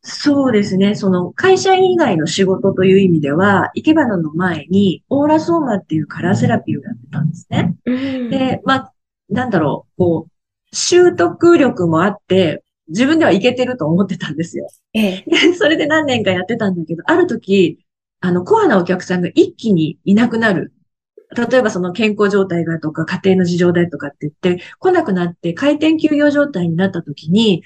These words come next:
Speaker 2: うん。
Speaker 1: 改めてそのカラーセラピーっていうものと私を、こう、なんていうかな、見、見比べてみるっていうか、見つめてみた時に、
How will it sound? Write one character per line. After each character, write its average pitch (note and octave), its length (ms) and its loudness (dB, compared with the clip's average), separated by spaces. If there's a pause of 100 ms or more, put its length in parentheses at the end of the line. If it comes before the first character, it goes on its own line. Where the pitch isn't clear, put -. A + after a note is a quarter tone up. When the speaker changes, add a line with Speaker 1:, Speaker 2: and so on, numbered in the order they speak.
(140)
Speaker 2:
う B3+ 60 -4
ん。 - 20 -4
Speaker 1:
改 D#4+ 340 0
め F#4+ 120 4
て A3 120 -4
そ G3+ 160 -2
の F#3+ 100 0
カ G#3 140 -2
ラ A3 120 2
ー - 20 -2
セ B3 120 -2
ラ A3 140 2
ピ E3 400 -2
ー - 20 -20
っ - 40 -20
て F#3+ 100 2
い F#3+ 120 6
う G3 100 2
も G3+ 100 0
の G3+ 140 -2
と G4 160 4
私 G#3 500 0
を、 A#3+ 380 2 (300)
こ F3 280 -2
う、 - 140 -14
な E3 80 2
ん E3+ 40 0
て E3 60 -8
い - 40 -8
う - 20 -14
か C3+ 80 -10
な、 C3 180 -10 (360)
見、 F#3 300 2
見 F#3 140 2
比 F#3+ 80 -8 (240)
べ F#3 60 0
て C#3+ 100 -2
み D#3 80 -2
る D3 120 -4
っ - 20 -16
て D3+ 100 -4
い C#3+ 40 -2
う - 20 -4
か、 C#3 240 -8 (240)
見 F#3+ 100 4
つ F#3+ 100 -2
め B3+ 120 2
て C#4+ 80 0
み D4 100 2
た C4+ 100 0
時 D#3 240 -6
に、 F#3 280 2